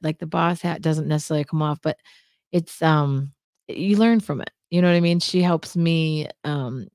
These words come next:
she's helped me with patience, and it, and that helps with, with being in charge at work, and,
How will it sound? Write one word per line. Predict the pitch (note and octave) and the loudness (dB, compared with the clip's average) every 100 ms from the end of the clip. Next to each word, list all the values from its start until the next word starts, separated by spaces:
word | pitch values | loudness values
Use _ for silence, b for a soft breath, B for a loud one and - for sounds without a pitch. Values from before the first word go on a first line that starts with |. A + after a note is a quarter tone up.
| _ _ _ - | _ _ _ -10
she's | - E3+ E3+ | -6 -4 -2
helped | E3+ E3+ | -2 0
me | E3+ | 0
with | D3 | 0
patience, | - C#3 C3+ - - - - _ _ _ _ _ - | 0 -2 -2 -8 -14 -20 -20 _ _ _ _ _ 0
and | D#3+ D3+ C#3 C3+ C#3 - - | 2 4 2 -2 -6 -8 -2
it, | D#3+ - | -2 -2
and | D#3+ D#3 | -2 0
that | D#3 D#3 | 0 0
helps | D#3 C#3+ - | 0 -2 -4
with, | D#3+ D3 C#3+ _ - | 0 0 -2 _ -8
with | D#3+ D3+ | -6 -2
being | D#3 D3 C#3+ | 0 0 -2
in | C#3 D#3 | -2 -4
charge | - C#3+ C#3 | -2 -2 -2
at | - | -4
work, | C#3 B2+ - | -6 -6 -6
and, | - C#3 C3+ | -4 -2 -2